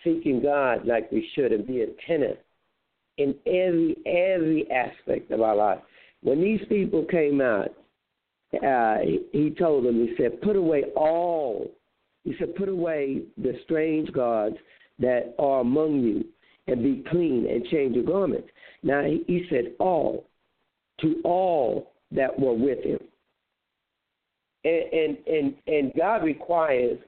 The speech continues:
all. Submitting everything unto God, surrendering it all to God. He owns everything.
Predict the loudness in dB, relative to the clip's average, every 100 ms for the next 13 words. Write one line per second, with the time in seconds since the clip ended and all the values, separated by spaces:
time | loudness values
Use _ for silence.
0 | _ 0 2 2 0 -4 -10 _ _ _
1 | _ _ _ _ _ _ _ _ _ _
2 | _ _ _ _ _ _ -2 0 2 2
3 | 0 -2 -6 -2 0 0 -2 -2 -2 -2
4 | -4 -10 _ _ -2 0 0 -2 -2 0
5 | -2 -4 -14 _ _ _ _ _ -4 0
6 | 2 2 2 2 2 2 0 -2 -2 0
7 | 2 2 0 -4 -2 -2 -2 -10 _ _
8 | _ _ _ _ _ _ _ _ _ _
9 | _ _ _ _ _ _ _ _ _ _
10 | _ _ _ _ _ _ _ _ -2 -2
11 | 0 0 2 2 0 -4 -16 _ -2 0
12 | 0 -2 -2 -4 -4